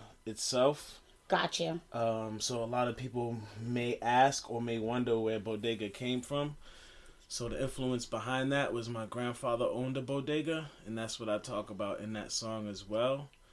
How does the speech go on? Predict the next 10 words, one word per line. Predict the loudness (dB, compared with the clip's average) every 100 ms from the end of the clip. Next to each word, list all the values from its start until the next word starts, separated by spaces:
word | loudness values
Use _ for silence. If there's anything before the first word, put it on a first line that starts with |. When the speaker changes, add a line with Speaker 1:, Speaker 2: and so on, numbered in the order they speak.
| -20 -20 -14
Speaker 1:
is | -8 -4 -4 -4 -4
how | -2 -2 0 -2 -6 -18 -14
him | -6 -4 -2 -4 -4
owning | -4 -2 -4 -6
a |
bodega | -8 -6 -6 -4 -4 -2 -6 -8 -12 _
influenced | -10 -8 -6 -6 -4 -4 -4
me | -4 -2 -4
to | -8 -8
wanna | -6 -6